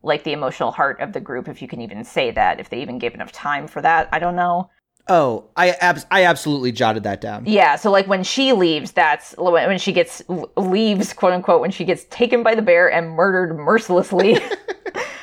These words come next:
Speaker 1: just as, like, an act of fate, an act of chance, like, through no fault of her own did this happen. It w-, you couldn't say it was self-destruction in that case, so she's, like,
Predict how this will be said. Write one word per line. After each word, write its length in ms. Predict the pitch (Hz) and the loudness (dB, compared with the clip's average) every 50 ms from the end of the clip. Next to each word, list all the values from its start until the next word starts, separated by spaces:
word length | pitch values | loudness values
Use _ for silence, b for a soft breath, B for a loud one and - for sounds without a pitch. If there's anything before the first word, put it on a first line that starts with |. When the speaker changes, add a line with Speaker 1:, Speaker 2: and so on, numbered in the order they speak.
| B B - | B B -2
Speaker 1:
just 280 | - 208 180 185 - - | 2 2 2 0 0 0
as, 220 | - 185 180 175 | 2 2 2 4
like, 180 | 190 185 175 180 | 2 2 2 2
an 100 | 175 165 | 0 -2
act 300 | - 165 170 165 - 196 | 0 0 0 0 0 0
of 120 | 165 160 | 0 0
fate, 340 | - - 180 160 180 180 - - | 0 2 2 2 2 2 -2 -2
an 100 | 165 151 | 0 2
act 260 | 147 147 143 - - | 2 0 0 -2 -4
of 100 | 143 131 | -6 -6
chance, 480 | - - 165 135 143 156 170 - - - | -4 -4 -2 0 0 0 -2 -4 -2 0
like, 180 | 139 131 - | 0 0 0
through 200 | - 160 151 156 | -2 -4 -4 -2
no 180 | 151 143 139 131 | 0 0 0 0
fault 260 | - - 143 147 - | 2 2 2 2 0
of 100 | 143 - | -4 -6
her 180 | - 135 135 143 | -4 0 0 0
own 180 | 147 151 147 | 0 0 -2
did 140 | 139 139 117 | -6 -6 -6
this 140 | 117 117 - | -6 -6 -4
happen. 580 | - 120 87 - - 135 110 120 123 151 - - | -2 -4 -2 -2 -2 -4 -4 -6 -8 -10 -6 -4
It 80 | 156 151 - | -4 -4 -4
w-, 120 | - - - | -6 -10 -8
you 160 | - 170 160 | -8 -8 -6
couldn't 280 | 156 - 180 151 147 - | -2 0 -2 -2 -2 -2
say 160 | - 151 139 | -2 -2 0
it 100 | 139 - | 0 -2
was 100 | - - | -4 -2
self-destruction 680 | - 143 - - - - - - 139 - - - - 98 | -2 -2 -2 -2 -4 -10 -4 -2 -2 -2 -2 -6 -10 -10
in 80 | 101 120 | -6 -4
that 240 | 143 143 - - - | -2 -2 -4 -4 -8
case, 260 | - - 101 101 - | -10 -8 -8 -10 -10
so 100 | - - | -10 -10
she's, 280 | - - 147 135 - | -10 -8 -10 -8 -6
like, 300 | - 120 107 113 - _ | -6 -6 -6 -6 -10 _